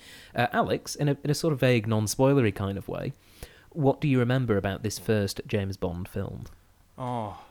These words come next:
Speaker 2: sets the scene, really. It introduces the world to James Bond, uh, the fights, the, you know, the girls, the locations. Uh, it has it all, really,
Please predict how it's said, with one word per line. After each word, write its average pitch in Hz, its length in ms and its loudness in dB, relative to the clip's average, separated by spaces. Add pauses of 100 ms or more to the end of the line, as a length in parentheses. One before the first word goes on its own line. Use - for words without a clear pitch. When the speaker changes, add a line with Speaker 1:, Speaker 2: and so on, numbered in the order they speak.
(600)
Speaker 2:
sets - 300 -6
the 104 140 -12
scene, 117 460 -6
really. 107 420 -10
It 107 160 -14
introduces 110 480 -12
the 101 100 -12
world 104 380 -10
to 110 80 -16
James 101 300 -16
Bond, 104 440 -14 (400)
uh, 101 380 -8
the 101 400 -10 (960)
fights, 110 520 -6
the, 104 460 -10 (800)
you 104 120 -18
know, 101 180 -16 (140)
the 117 100 -12
girls, 110 640 -4
the 113 100 -12
locations. 110 1200 -10
Uh, 101 380 -12 (920)
it - 540 -12 (1300)
has 117 240 -10
it 95 80 -10
all, 131 180 -8
really, 95 380 -14